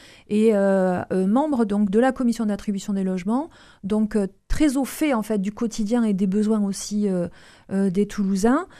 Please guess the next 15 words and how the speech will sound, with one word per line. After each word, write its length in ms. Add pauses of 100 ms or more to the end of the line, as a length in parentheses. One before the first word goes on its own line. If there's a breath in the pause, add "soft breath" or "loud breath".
(220 loud breath)
Euh, 100
j'ai 200
d'ailleurs, 360
euh, 120
présidé 480
la 120
commission, 540
euh, 340
d'attribution 460
des 140
logements 300
de 100
deux 120
mille 200
dix-sept 440